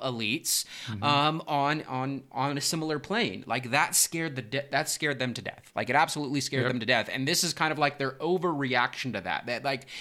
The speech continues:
Speaker 1: how dare women or African Americans or Chicanos or, or First Nations think that they deserve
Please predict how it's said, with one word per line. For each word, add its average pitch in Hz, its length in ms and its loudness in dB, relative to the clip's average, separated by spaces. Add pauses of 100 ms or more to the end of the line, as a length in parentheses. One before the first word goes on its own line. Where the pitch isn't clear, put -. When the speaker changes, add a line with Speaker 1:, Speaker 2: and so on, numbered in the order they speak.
(160)
Speaker 1:
how 202 280 4
dare 139 400 4
women 110 520 -2 (280)
or 127 300 2
African 131 300 2
Americans 120 680 0 (220)
or 127 100 -2
Chicanos 127 680 2
or, 131 580 -2
or 160 160 -2
First 139 320 0
Nations 127 540 2
think 151 260 -2
that 135 160 -4
they 127 220 4
deserve 127 480 4